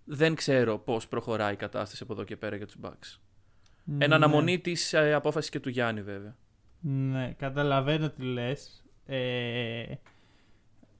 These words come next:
Speaker 2: θα κάνω το συνήγορο του διαβόλου, γιατί ούτε εγώ πολύ συμφωνώ με αυτές τις κινήσεις.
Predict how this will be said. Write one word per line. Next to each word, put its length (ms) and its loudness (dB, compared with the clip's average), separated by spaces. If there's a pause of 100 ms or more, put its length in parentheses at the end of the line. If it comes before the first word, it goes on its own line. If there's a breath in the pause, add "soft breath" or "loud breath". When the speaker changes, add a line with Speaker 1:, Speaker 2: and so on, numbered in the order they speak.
(580)
Speaker 2:
θα 300 2
κάνω 340 4
το 560 4
συνήγορο 360 4
του 120 2
διαβόλου, 420 4
γιατί 240 4
ούτε 200 6
εγώ 360 6
πολύ 260 2
συμφωνώ 640 -2
με 120 -8
αυτές 360 -6
τις 340 -12
κινήσεις. 840 -8